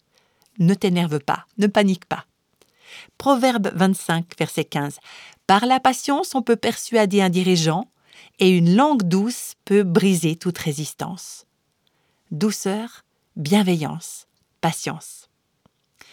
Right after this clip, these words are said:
Et bien sûr, il y a un verset que nous avons déjà vu dans cette série, Jacques chapitre un,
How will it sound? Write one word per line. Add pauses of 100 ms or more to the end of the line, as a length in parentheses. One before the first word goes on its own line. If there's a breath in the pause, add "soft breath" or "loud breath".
(600 loud breath)
Et
bien
sûr,
il
y
a
un
verset (160)
que
nous
avons
déjà
vu
dans
cette
série, (420)
Jacques
chapitre
un,